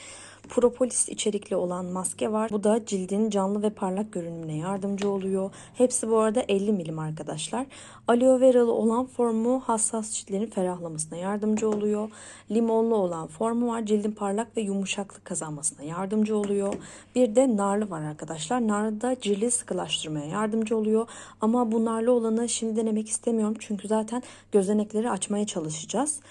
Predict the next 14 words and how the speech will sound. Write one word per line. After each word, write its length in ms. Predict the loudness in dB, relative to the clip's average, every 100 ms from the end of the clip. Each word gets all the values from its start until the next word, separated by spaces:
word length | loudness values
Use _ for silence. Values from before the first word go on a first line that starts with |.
| -6
bu 160 | 0 0
metotla. 600 | 0 -6 -8 -4 -2 -2 -8 -6
Bu 120 | 0 0
yüzden 380 | 0 0 0
narlı 280 | 2 2 2
olanı 280 | 2 2 0
sona 260 | -2 -4 -4
saklamayı 560 | -6 -10 -8 -8 -6
düşünüyorum 480 | -6 0 0 0 0
ama 180 | -2 0
onun 280 | 2 2 0
dışındakileri 600 | -4 -4 -6 -6 -4 -6 -8 -14 -8
mutlaka 480 | -6 -6 -8 -6 -8
kullanacağım. 720 | -6 -4 -4 -4 -4 -2